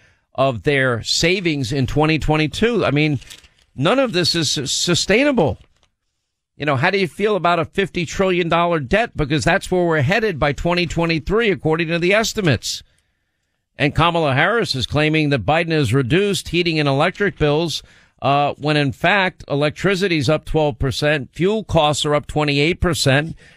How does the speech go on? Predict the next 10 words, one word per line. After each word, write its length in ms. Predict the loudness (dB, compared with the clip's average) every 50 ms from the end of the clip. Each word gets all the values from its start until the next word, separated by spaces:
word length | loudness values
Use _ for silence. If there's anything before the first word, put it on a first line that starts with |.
| _ _
and 160 | -6 -2 0
natural 420 | 2 2 2 0 0 0 -2 0
gas 380 | 0 2 2 2 2 0 -2 -2
is 80 | -2 0
up 160 | -2 -2 -2
twenty-seven 680 | -4 -2 -2 -2 -2 -2 0 0 0 0 0 -2 -2
percent 420 | -2 -2 -2 0 0 0 0 0 0
year 220 | 0 0 2 0
over 180 | 0 0 0 -2
year. 520 | -2 -2 0 0 0 2 0 0 -2 -6